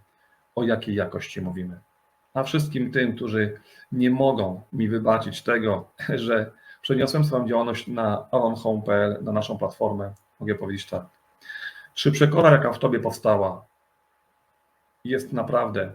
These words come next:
tak wielka, że sam sobie odbierasz przyjemność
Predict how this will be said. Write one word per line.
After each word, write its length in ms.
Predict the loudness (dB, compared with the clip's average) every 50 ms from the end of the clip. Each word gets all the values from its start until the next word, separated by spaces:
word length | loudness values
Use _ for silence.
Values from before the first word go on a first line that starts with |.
| -14 _ _ _ _ _ _ _ _ _ _ _ _ _ _ _ _ _ _ -2
tak 240 | 0 0 2 2 2
wielka, 540 | 2 2 2 2 0 -2 -4 -6 -6 -8 -12 -18 _ _ _ _ _ _ _ _ _ _ _ _ _ _ _ _ -10
że 520 | -8 -4 -2 0 2 2 2 0 -4 -8
sam 360 | -8 -2 0 0 2 0 0 -2
sobie 400 | -4 -4 -2 0 0 -2 -2 -2
odbierasz 560 | -4 -4 -2 0 0 2 2 0 0 -4 -8
przyjemność 760 | -12 -8 -4 -4 -2 -2 -4 -4 -6 -8 -12 -16 _ _